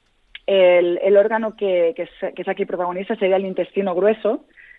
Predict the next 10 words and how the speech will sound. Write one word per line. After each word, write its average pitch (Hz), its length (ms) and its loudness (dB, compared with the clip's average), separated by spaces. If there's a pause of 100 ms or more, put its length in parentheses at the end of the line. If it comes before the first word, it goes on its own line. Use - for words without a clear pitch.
(120)
que - 120 -6
tiene 190 220 -2
que 202 100 4
ver 196 160 4
con 196 120 0
la 185 60 0
eliminación 170 480 -4
y 202 60 -2
la 190 60 2
evacuación. 190 680 0